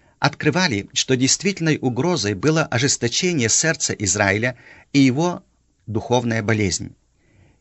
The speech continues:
Иудейский народ со своими управителями не отождествили себя с Божьей целью, которую Бог предназначил для Израиля — всемирное искупление. Несмотря на человеческую несостоятельность,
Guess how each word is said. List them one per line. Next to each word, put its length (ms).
Иудейский 580
народ 480
со 180
своими 420
управителями 840
не 180
отождествили 920
себя 360
с 100
Божьей 340
целью, 480
которую 400
Бог 300
предназначил 640
для 200
Израиля — 520
всемирное 580
искупление. 760
Несмотря 500
на 120
человеческую 800
несостоятельность, 1040